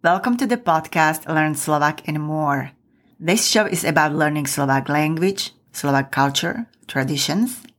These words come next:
and everything in between. I am your host, Božena, a native of Slovakia,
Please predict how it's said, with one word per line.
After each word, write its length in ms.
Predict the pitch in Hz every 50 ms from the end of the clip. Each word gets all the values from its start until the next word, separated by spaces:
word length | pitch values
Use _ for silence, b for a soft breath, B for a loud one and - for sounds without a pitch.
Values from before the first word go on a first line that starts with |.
| _
and 560 | - 196 208 214 214 214 214 214 214 214 208
everything 800 | - - 180 220 240 247 240 277 262 262 262 - - 240 240 233 - -
in 320 | 165 160 165 175 180 175
between. 800 | 165 175 170 165 - - - 156 147 160 156 147 131 117 104 - _ _ _ _ _ _ _ _ _ _ _ -
I 160 | 165 165 165
am 80 | 165
your 160 | 160 156 151 165
host, 240 | 165 151 147 -
Božena, 640 | - - 151 143 139 - 147 143 151 156 180 214 247 - _ _
a 80 | - 170
native 480 | 165 160 160 160 156 151 156 156 151 -
of 160 | - 143 135
Slovakia, 960 | - - 156 151 139 139 147 143 147 143 - 165 156 160 165 175 196 220 -